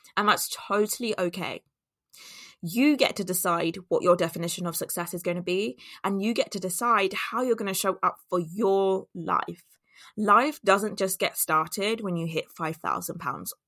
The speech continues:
<laughs> Five thousand pounds on Instagram. <laughs> I meant to say five thousand followers.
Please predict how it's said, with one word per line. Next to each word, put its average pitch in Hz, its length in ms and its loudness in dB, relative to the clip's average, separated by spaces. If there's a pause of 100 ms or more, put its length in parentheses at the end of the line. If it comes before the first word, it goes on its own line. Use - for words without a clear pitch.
(320)
<laughs> - 0 -
Five - 1300 0
thousand 254 400 12
pounds 233 340 12
on 381 80 10
Instagram. 196 720 8
<laughs> - 40 -18 (2000)
I 214 120 4
meant 240 260 6
to 247 140 4
say 208 220 4
five 190 280 4
thousand 175 400 2
followers. 151 680 -4